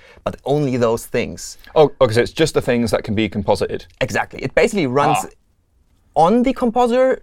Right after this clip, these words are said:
Speaker 1: Technically, that's not true, but might as well think about it that way. So you can manipulate where things appear on screen. It's really fast, and you can do really fancy, fancy things.
Speaker 2: Okay, so what can I do that in response to?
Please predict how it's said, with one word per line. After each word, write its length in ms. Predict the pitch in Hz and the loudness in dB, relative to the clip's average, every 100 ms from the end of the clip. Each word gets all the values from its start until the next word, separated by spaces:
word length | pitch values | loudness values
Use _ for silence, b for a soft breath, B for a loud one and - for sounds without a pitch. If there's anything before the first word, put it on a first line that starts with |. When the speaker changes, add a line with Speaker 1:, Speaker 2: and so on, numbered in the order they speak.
| _ | _
Speaker 1:
Technically, 400 | - - 180 190 | -12 -10 -8 -8
that's 180 | 170 - | -10 -10
not 80 | 165 | -12
true, 220 | - 180 | -6 -4
but 200 | 175 123 | -4 -6
might 220 | 123 143 | -4 -4
as 120 | 139 143 | -4 -6
well 100 | 123 | -6
think 260 | - 139 | -6 -6
about 200 | 165 151 | -4 -4
it 40 | - | -2
that 180 | - | -4
way. 260 | 165 180 208 b b - | -2 -4 -4 b b -12
So 140 | - | -4
you 100 | 147 | -4
can 280 | - 147 139 b - | -2 -4 -6 b -4
manipulate 500 | 120 165 - 160 104 | -2 -2 0 -2 0
where 220 | 123 143 | 0 0
things 260 | - 120 - | -2 -6 -8
appear 300 | - 139 120 | -6 -2 -2
on 140 | 104 | -4
screen. 300 | 101 - 117 | -6 -8 -8
It's 180 | 85 - | -8 -6
really 140 | 135 175 - | -6 -4 -2
fast, 360 | 135 139 143 | -2 -2 -4
and 60 | 107 | -8
you 60 | 95 | -10
can 120 | 104 | -8
do 80 | 95 | -8
really 180 | 110 | -8
fancy, 320 | 101 110 104 101 | -8 -8 -8 -8
fancy 240 | 107 110 | -8 0
things. 300 | 220 - - - - | 0 0 -6 -4 0
Speaker 2:
Okay, 240 | 147 110 | 2 2
so 300 | - 131 120 | 4 6 6
what 200 | 107 135 | 6 2
can 120 | 135 | 2
I 60 | 123 | 2
do 120 | 127 | 4
that 140 | 113 | 2
in 80 | 110 | 2
response 320 | 107 - 113 - | -2 -2 -4 -4
to? 200 | 101 | -8